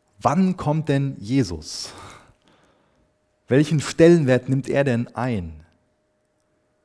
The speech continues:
Also Jesus verlangt hier nicht, dass er respektlos gegenüber seinem Vater handelt, sondern dass er die richtigen Prioritäten in seinem Leben setzt.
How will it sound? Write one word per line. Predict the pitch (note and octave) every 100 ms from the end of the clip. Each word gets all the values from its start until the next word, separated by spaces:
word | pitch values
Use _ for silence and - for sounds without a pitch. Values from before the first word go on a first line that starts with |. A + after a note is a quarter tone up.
| _ _ _ _ _ _ _ _ _ _ _ _ _ _ _
Also | A2+ A2
Jesus | B2+ E3 D#3+
verlangt | C3+ B2 C3+ F3+
hier | - A#2
nicht, | D#3+ G3 -
dass | B2
er | B2+ C#3 D3 C#3+ - -
respektlos | - A#2 - E3 E3+ - G#2+ A#2 B2+ -
gegenüber | B2 A#2 B2 B2+ C3
seinem | A#2+ A#2 A2+
Vater | - C3+ - G2+ -
handelt, | F#2 F2 E2 - - _ _ _ _ _
sondern | - B2 A#2
dass | A2+
er | - C#3 D3 D3 - -
die | A#2+
richtigen | A#2+ E3 - C3
Prioritäten | A#2 A2 A2 - D#3 F3 A#2+
in | A#2+
seinem | B2+ C#3
Leben | D3+ A3+ A2+
setzt. | E2+ - F2 - -